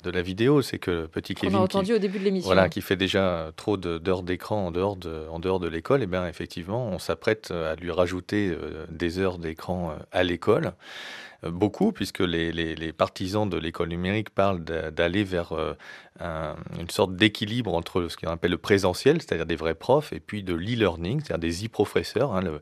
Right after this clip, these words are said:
Speaker 1: les progrès des logiciels, de l'intelligence artificielle fait qu'on va pouvoir mettre les élèves devant des,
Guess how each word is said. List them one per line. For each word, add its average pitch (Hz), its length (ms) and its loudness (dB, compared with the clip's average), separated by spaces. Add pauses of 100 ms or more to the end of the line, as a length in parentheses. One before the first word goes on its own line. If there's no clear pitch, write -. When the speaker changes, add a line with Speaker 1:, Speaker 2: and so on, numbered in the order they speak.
(240)
Speaker 1:
les 87 80 -4
progrès 95 320 4
des 87 100 2
logiciels, 87 500 2
de 90 40 -2
l'intelligence 85 460 -2
artificielle 92 480 0
fait - 120 -8
qu'on 85 120 -4
va 80 80 0
pouvoir 87 260 -2
mettre 90 180 -2
les 87 140 -4
élèves 90 220 0
devant 82 180 -4
des, 80 300 -10